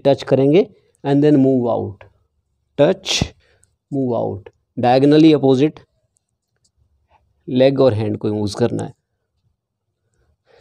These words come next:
इसको बर्ड डॉग बोलते हैं। ये मूवमेंट्स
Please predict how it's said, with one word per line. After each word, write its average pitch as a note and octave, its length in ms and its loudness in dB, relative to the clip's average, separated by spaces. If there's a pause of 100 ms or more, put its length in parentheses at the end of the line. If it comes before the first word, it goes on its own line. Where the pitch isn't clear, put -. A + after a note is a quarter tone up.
(540)
इसको C3 220 -4
बर्ड C3 280 2
डॉग C3 240 2
बोलते A#2+ 340 2
हैं। G#3+ 100 -6 (2000)
ये C3+ 120 2
मूवमेंट्स C#3 540 0